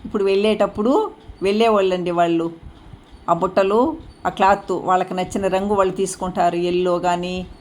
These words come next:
ఆఫ్ వైట్ కలర్ కానీ, ఇలా రెడ్ కలర్ కానీ. మనం అక్కడ దర్శనం అయిన తర్వాత మళ్ళీ కిందికి దిగేటప్పుడు ఆ బుట్ట మాత్రం కనిపిస్తుంది. ఆ క్లాత్ అంతా మనం లోపల పెట్టుకుంటాం.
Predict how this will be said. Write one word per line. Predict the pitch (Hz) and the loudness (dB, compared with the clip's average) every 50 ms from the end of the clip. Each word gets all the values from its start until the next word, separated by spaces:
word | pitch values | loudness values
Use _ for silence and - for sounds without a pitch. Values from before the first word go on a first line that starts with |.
| - - | -2 2
ఆఫ్ | 180 185 180 - | 2 2 2 0
వైట్ | 180 185 190 - - - | -2 -2 -2 -2 -4 -2
కలర్ | 180 170 175 180 180 165 | -2 0 0 0 0 0
కానీ, | 175 170 170 175 175 175 180 180 180 - - - - | -2 -2 -2 -2 -4 -6 -8 -8 -10 -12 -12 -8 -4
ఇలా | 185 185 185 180 175 | 0 0 2 0 0
రెడ్ | 180 185 175 170 196 - | 0 -2 -2 -2 -4 -4
కలర్ | 202 180 175 175 170 170 156 160 156 | -2 -2 0 0 -2 -2 -4 -6 -4
కానీ. | 170 165 165 165 170 175 - - - - - - - - - - - - - - - - | -4 -2 -2 -2 -6 -8 -10 -12 -16 -20 -20 -20 -20 -20 -20 -20 -20 -20 -20 -12 -6 -2
మనం | 202 208 214 208 | 0 0 2 0
అక్కడ | 208 208 214 202 | 0 0 0 0
దర్శనం | 185 196 190 190 - 254 240 226 | 0 0 0 0 0 0 2 2
అయిన | 214 214 214 208 202 208 196 | 2 2 2 0 -2 -4 -4
తర్వాత | 185 214 196 196 202 208 208 208 208 262 302 427 440 - - - | -2 -2 0 2 4 4 4 4 4 2 0 0 0 -4 -6 -2
మళ్ళీ | 214 226 226 233 | 0 0 0 0
కిందికి | 220 220 247 247 254 269 254 | -4 0 2 4 4 4 2
దిగేటప్పుడు | 214 220 214 226 226 214 220 214 208 - 254 302 | 0 -2 0 0 0 0 0 -2 -2 -2 -2 0
ఆ | 403 294 214 | 2 2 2
బుట్ట | 175 175 208 202 - 247 | 2 0 -4 0 0 2
మాత్రం | 233 226 226 226 226 220 220 214 | 2 4 2 2 0 -2 -2 -2
కనిపిస్తుంది. | 214 196 196 196 190 190 185 - 196 180 180 175 | -2 -2 -4 -4 -6 -8 -8 -6 -8 -6 -4 -2
ఆ | 165 165 180 | -2 -2 -2
క్లాత్ | 170 - 185 180 185 185 190 | 0 0 0 0 0 -2 -4
అంతా | 190 180 208 | -4 -4 -4
మనం | 196 196 190 190 190 | -2 -2 -2 -4 -2
లోపల | 190 185 190 190 190 202 233 285 359 - | -2 0 0 0 2 2 2 2 2 0
పెట్టుకుంటాం. | 190 165 - - 180 170 170 170 160 156 | -4 -8 -6 -8 -6 -4 -4 -4 -6 -6